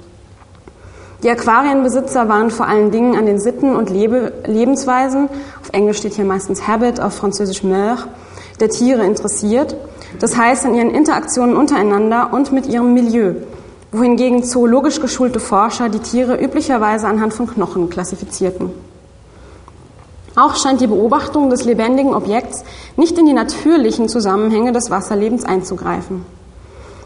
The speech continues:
In den Handbüchern wird die Ansicht vertreten,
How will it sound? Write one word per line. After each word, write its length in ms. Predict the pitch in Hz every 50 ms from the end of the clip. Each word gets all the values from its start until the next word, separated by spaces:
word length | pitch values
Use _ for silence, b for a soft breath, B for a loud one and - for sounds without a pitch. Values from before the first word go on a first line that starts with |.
| B B -
In 100 | - 247
den 180 | 254 240 233 233
Handbüchern 540 | 254 320 330 311 320 320 320 311 285 277
wird 140 | 233 247 -
die 80 | 214 -
Ansicht 340 | 190 202 233 220 262 247 -
vertreten, 600 | - 247 - - 247 247 254 247 247 240 240